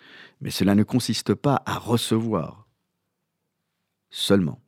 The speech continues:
mais c'est aussi à diffuser. Ce qu'on pourrait appeler... Euh, un épanchement, une diffusion de Dieu pour Dieu. À chaque fois que je bénis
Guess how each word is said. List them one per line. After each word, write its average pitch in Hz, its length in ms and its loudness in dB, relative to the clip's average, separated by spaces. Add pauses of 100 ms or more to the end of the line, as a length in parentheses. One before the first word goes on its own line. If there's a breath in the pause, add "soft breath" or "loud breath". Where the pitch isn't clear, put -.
(960)
mais - 60 -12
c'est - 280 -10
aussi - 420 -4 (180)
à 78 100 -8
diffuser. 78 580 -6 (720 soft breath)
Ce - 80 -20
qu'on 113 140 -2
pourrait 110 380 2 (140)
appeler... 127 440 4
Euh, 92 200 4 (1600 soft breath)
un 113 280 6
épanchement, 147 640 4
une 104 80 8
diffusion 101 640 -2 (180)
de 104 140 2
Dieu 107 420 4 (220)
pour 110 240 2
Dieu. 76 200 -6 (4000 soft breath)
À 98 80 0
chaque - 240 0
fois 147 140 0
que 113 60 -6
je 92 120 -2
bénis 117 420 4